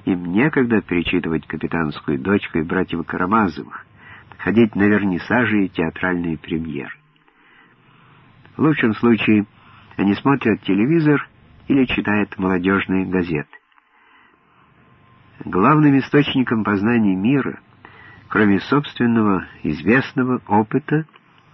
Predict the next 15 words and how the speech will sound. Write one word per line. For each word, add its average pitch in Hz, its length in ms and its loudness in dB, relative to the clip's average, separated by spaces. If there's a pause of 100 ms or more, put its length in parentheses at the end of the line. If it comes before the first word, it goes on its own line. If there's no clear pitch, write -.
(300)
остаются 107 520 0
видеогрезы, 92 1120 0 (440)
точнее, 92 480 0
часть - 600 -2
видеорынка, 98 1040 0 (640)
ограниченная 135 880 0
все - 180 -4
теми 123 340 2
же 107 260 2 (320)
профессиональными 98 1000 0
интересами. 76 720 -8 (2750)
Любопытная 131 680 4
особенность 143 680 2
нашей 117 360 2
преступности. - 1080 -6